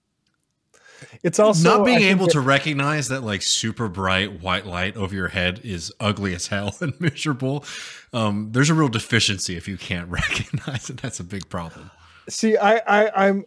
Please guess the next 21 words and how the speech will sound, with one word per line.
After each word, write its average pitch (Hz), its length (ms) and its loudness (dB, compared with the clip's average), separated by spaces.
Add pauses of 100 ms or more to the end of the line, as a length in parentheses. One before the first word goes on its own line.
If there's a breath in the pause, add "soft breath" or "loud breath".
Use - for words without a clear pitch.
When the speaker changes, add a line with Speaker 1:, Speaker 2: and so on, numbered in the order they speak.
Speaker 1:
I, 190 380 -2
I'm 170 160 2
somewhat 202 340 4
relieved 175 300 2
to 147 60 -4
hear 160 80 0
you 160 80 0
say 165 160 4
that, 147 100 2
'cause 151 140 -4
I 165 180 2
had 170 140 2
been 151 140 -6
pathologizing 135 960 -4
myself 131 640 2 (220)
for 127 280 2
it, 117 80 -4
because 127 400 -2 (120)
I'd 156 340 4
hear, 143 540 -4 (640 soft breath)
uh, 165 220 4